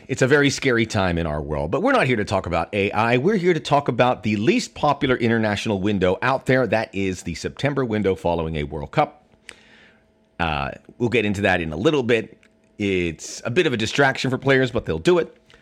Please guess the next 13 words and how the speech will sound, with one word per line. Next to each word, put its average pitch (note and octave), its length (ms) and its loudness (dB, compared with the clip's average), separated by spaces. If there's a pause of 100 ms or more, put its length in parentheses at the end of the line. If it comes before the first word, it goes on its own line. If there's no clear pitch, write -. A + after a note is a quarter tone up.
(140)
The A2 100 0
marquee A#2+ 440 0
taken G#2+ 360 0
by G2+ 220 4
the F#2+ 100 -4
United G#2 360 0
States G2+ 440 -2
in F2+ 60 0
their C3+ 140 2
two A#2+ 220 -2
games G2 280 0
against F2+ 280 -4
Uzbekistan G#2 840 -2